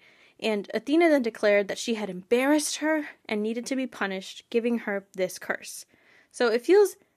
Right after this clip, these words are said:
at first that, like, this is a very P G version of, like, the more Roman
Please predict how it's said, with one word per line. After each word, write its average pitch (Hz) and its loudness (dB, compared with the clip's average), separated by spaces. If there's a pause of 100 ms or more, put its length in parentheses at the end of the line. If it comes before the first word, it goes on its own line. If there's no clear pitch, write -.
(140)
at 240 0
first 247 2
that, 226 -2
like, 196 -2
this 196 -8
is 185 -12
a 170 -16
very 180 -2
P 214 -6
G 208 -2
version 190 2
of, 180 0
like, 170 -2
the 196 -2
more 180 -4
Roman 262 0